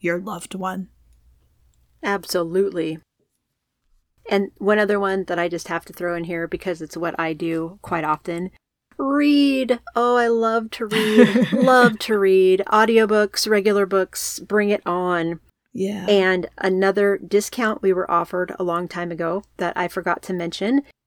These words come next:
Speaker 2: and I will verify that it's still active. I'm sure it is. Chirp Books.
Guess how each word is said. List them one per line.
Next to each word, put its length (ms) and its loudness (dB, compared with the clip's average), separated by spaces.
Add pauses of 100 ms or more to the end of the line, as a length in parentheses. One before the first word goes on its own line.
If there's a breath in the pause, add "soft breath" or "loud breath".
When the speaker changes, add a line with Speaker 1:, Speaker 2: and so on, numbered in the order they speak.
(140)
Speaker 2:
and 220 -4
I 120 -2
will 160 -2
verify 600 -2
that 160 -6
it's 160 -10
still 480 -4 (180)
active. 400 -2
I'm 120 -4
sure 200 -4
it 120 -4
is. 320 -4 (600)
Chirp 400 -4 (440)
Books. 480 -2